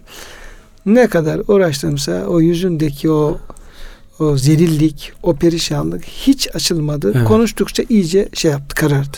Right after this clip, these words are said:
Speaker 1: İyice şey yaptı falan böyle. Dedim ki ya abi dedim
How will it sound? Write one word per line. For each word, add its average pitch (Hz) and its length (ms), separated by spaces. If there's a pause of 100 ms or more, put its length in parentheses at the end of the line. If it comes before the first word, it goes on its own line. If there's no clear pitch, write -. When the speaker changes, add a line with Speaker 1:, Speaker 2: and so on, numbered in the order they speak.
Speaker 1:
İyice 156 200
şey - 140
yaptı - 200
falan 160 240
böyle. 165 140 (1040)
Dedim 214 160
ki 180 60
ya 175 260
abi 175 240
dedim 139 300